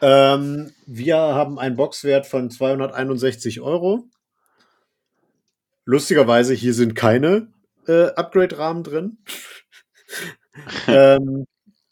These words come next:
und, äh, haben also eine Ersparnis von einundneunzig Euro. Das ist tatsächlich gar nicht so schlecht.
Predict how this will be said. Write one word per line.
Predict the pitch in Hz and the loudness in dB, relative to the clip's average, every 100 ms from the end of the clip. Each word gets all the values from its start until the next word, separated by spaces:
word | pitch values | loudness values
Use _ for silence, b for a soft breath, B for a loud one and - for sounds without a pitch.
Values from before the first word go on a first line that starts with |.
| - | -6
und, | 147 147 147 147 147 139 - | 2 4 4 0 -6 -10 -10
äh, | 131 131 131 131 | -4 -2 0 -2
haben | 120 143 147 | -4 -6 -4
also | 123 131 | -6 -6
eine | 123 123 | -6 -6
Ersparnis | 113 131 135 147 | -4 -2 0 -2
von | - 131 | -4 -6
einundneunzig | 120 123 120 139 202 196 156 | -4 -4 -2 -2 -2 -6 -2
Euro. | 170 196 | -2 0
Das | 151 | -2
ist | 113 | -4
tatsächlich | 139 135 135 131 | -6 -4 -4 -6
gar | - 117 | -10 -8
nicht | 120 113 | -8 -10
so | 123 160 | -10 -10
schlecht. | - 170 175 | -8 -8 -8